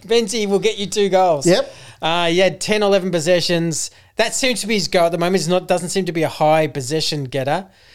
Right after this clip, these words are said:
Speaker 1: Uh, but he is kicking you goals, so there's definitely a good base to work with. Nice sidestep. But he's not on where Massimo is, so I, he's not on the call-up, um, kind of list yet.
Speaker 2: Okay, so he's not, he's not sort of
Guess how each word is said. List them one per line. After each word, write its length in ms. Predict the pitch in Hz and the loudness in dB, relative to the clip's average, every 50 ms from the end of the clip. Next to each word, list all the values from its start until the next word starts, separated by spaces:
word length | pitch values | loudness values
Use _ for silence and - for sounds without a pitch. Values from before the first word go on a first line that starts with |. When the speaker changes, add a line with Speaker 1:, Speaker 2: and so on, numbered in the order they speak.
| - _ - | -20 _ -8
Speaker 1:
Uh, 420 | 147 147 156 156 147 147 156 156 143 | -4 -2 -2 0 0 0 -2 -2 -2
but 220 | 131 - 180 160 | -2 -2 -2 -2
he 200 | 160 156 160 202 | -2 -4 -4 -4
is 100 | 233 202 | -4 -4
kicking 340 | - - 254 - 220 226 208 | -4 -4 -4 -4 -2 0 0
you 80 | 190 170 | 0 2
goals, 360 | 180 165 147 156 160 170 - | 2 2 2 2 2 0 0
so 180 | - 196 170 170 | 0 2 2 2
there's 220 | 160 170 165 139 | 2 -2 -4 -6
definitely 480 | - - 196 190 190 190 196 196 185 175 | -4 -2 -2 -2 -2 -2 -4 -2 0 0
a 60 | 160 | -2
good 260 | 139 139 165 160 131 - | -2 -4 -6 -6 -4 -4
base 300 | 139 143 151 151 - - | -4 -2 -2 -2 -4 -4
to 100 | - 143 | -6 -6
work 300 | 131 139 143 143 143 143 | -4 -2 -2 -2 -2 -2
with. 300 | 139 151 185 185 185 - _ _ _ _ _ - | -6 -6 -6 -6 -8 -16 _ _ _ _ _ -4
Nice 280 | 170 208 220 220 214 | 0 0 0 0 0
sidestep. 720 | - - 208 202 202 196 - - 202 202 208 208 - _ _ - - - - - _ _ _ _ _ _ _ _ _ _ - | 2 2 4 4 4 2 0 0 2 0 0 0 -4 _ _ -20 -20 -20 -20 -20 _ _ _ _ _ _ _ _ _ _ -2
But 360 | - 208 190 180 - - _ - | 0 0 0 0 -4 -10 _ -6
he's 280 | - 233 214 196 170 156 | 0 0 2 2 2 2
not 320 | 196 208 220 220 233 - - | 2 2 4 2 2 0 -2
on 400 | 185 196 196 190 185 180 180 180 | -2 0 0 0 0 0 -2 0
where 220 | 175 175 175 170 | 0 2 2 2
Massimo 580 | 165 160 165 160 156 - - 180 156 151 143 139 | 0 0 -2 -2 -2 -2 -2 0 0 0 -2 -2
is, 120 | 143 135 | -4 -4
so 140 | - - 151 | -2 0 2
I, 220 | 156 160 151 156 175 | 2 2 2 2 0
he's 260 | 170 165 147 - 156 | 0 -2 -2 -2 0
not 180 | 196 196 196 | 2 2 2
on 160 | 185 185 175 165 | 2 0 -2 -2
the 60 | 160 | -6
call-up, 640 | - - - - 175 165 165 156 151 139 123 - - - _ _ _ _ _ _ _ _ _ _ _ _ - | -8 -8 -4 -2 0 2 2 2 0 0 -2 -6 -12 -20 _ _ _ _ _ _ _ _ _ _ _ _ -8
um, 400 | 156 151 147 147 143 135 139 135 | -4 -2 -2 -2 -4 -4 -8 -10
kind 220 | - - 160 151 | -8 -6 -4 -4
of 120 | 147 127 127 | -4 -4 -4
list 300 | 143 165 156 - - - - | -4 -4 -4 -4 -4 0 0
yet. 180 | 170 196 226 | 0 0 0
Speaker 2:
Okay, 100 | 117 104 - | -2 -6 -8
so 140 | - - 160 | -4 -2 0
he's 100 | 147 156 | 2 4
not, 140 | 190 190 185 | 2 2 2
he's 180 | 185 180 175 | 0 -2 2
not 200 | 190 196 190 190 - | 4 4 4 4 2
sort 160 | - 185 185 | 2 4 4
of 320 | 175 156 151 139 - - | 4 2 0 -4 -8 -12